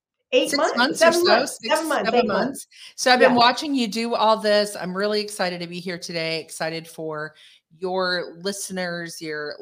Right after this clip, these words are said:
Speaker 2: LinkedIn Live people to, uh, yeah, just hear what we wanna talk about. And I think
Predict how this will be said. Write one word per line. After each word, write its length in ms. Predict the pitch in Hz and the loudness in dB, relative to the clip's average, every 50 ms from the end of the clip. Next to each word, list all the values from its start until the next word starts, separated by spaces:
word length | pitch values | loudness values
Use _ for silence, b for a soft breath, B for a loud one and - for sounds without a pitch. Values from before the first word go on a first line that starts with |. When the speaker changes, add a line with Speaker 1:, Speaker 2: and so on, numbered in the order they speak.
| 165 | -8
Speaker 2:
LinkedIn 520 | 175 202 214 214 214 - 220 196 185 180 170 | -6 -6 -4 -6 -4 -4 -4 -4 -2 -4 -6
Live 560 | 160 160 156 160 165 170 170 170 165 160 _ | -6 -6 -4 -2 -2 -2 -4 -6 -10 -12 _
people 460 | - - 185 - - 165 160 156 156 - - - - | -18 -18 -14 -10 -8 -8 -8 -8 -8 -10 -12 -12 -10
to, 400 | 185 175 165 165 160 151 156 156 b b b b b b _ _ - | -8 -8 -8 -8 -8 -8 -10 -12 b b b b b b _ _ -8
uh, 420 | 180 185 180 170 170 170 160 156 - - | -6 -2 -2 -2 0 -2 -2 -4 -6 -6
yeah, 240 | - 226 294 415 381 196 | -6 -6 -4 -4 -4 -6
just 360 | 170 - 208 202 - - - | -6 -6 -6 -6 -8 -8 -8
hear 200 | - 226 240 247 | -6 -4 -4 -4
what 200 | 240 247 233 214 | -2 -4 -4 -4
we 140 | 208 220 220 | -4 -4 -4
wanna 180 | 214 214 214 202 | -2 -2 -4 -4
talk 320 | 208 - 190 214 - - | -4 -6 -6 -6 -6 -4
about. 220 | 196 175 147 143 | -4 -2 -2 -2
And 100 | 156 165 | -4 -4
I 80 | 170 170 | -6 -8
think 360 | 175 - 190 185 190 185 - | -6 -6 -6 -6 -6 -8 -12